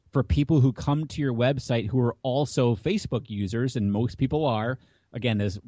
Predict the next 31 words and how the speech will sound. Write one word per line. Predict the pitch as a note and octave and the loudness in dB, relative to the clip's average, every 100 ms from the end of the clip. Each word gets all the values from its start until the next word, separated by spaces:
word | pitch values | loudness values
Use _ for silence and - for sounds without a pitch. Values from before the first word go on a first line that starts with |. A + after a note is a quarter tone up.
| B2+ | 2
over | C3 B2 | 2 4
one | C3 C3+ | 4 2
point | C#3+ C3+ | 2 0
four | C#3 B2 | 0 -2
billion | G#2 C3 C3 B2 A#2 | 2 4 4 2 -2
people | C3 B2+ | -4 -2
on | G#2+ G2+ | -4 -2
Facebook, | G#2 G2+ A#2+ A#2 | -2 -2 -4 -4
so | - A2+ A2+ _ _ | 0 0 -2 _ _
most | A2+ B2+ C#3+ - | 0 4 4 2
people | D3 B2+ | 0 0
out | B2 A#2+ | -2 0
there | A#2 | -2
have | G2 A2+ A2 | 0 -2 0
Facebook | B2+ A#2+ A#2+ A2 | -2 -2 -4 -6
accounts. | G#2+ - F3 G#2+ G#2 - _ _ _ | -8 -4 -2 -2 -4 -8 _ _ _
What | A#2+ B2+ B2 | 0 2 2
it's | A#2 - | 0 0
doing | F3+ F3 B2 B2 | 2 2 2 0
is | A#2 | -4
it's | A2+ G#2 | -4 -4
matching | A2+ A#2+ C#3 - B2 A2+ A2 _ | -2 -2 -2 -2 -2 -2 -6 _
the | A2+ | -6
people | - C3+ A#2+ | -2 2 2
who | A2 | 2
come | B2+ A#2+ | 0 -2
to | A2+ B2 A2+ G#2 F#2 - _ - | 0 0 2 2 -2 -8 _ -4
your | A2+ G#2+ A2 G#2+ | 2 4 4 2
website | G#2+ F3 F3+ C3+ A2+ | 2 0 0 -2 -2
who | G#2 | 0
are | A2+ | -2